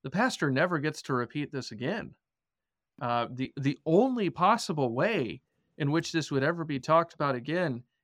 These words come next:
is if the same person comes and says, "Hey, this is, this is a recurring sin.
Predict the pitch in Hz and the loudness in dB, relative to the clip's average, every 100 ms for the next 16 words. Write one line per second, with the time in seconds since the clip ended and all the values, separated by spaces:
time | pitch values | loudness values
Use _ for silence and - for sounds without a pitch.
0 | - 139 156 139 139 - 170 180 151 175 | -6 -4 -2 -4 -6 -2 -2 -2 -4 -6
1 | - 160 139 - 147 147 135 127 120 - | -4 -4 -6 -2 0 0 -4 -6 -6 -2
2 | 123 120 117 - - _ _ _ _ _ | 0 0 -4 -10 -16 _ _ _ _ _
3 | - 147 135 123 127 151 - 143 139 147 | -2 2 2 2 0 0 0 -2 -4 -10
4 | 147 135 - 147 160 - 131 123 120 117 | -12 -14 -6 0 0 2 0 0 -2 -6
5 | - - 226 196 120 113 - 104 - 147 | -6 0 4 4 2 -4 -8 -10 -12 -16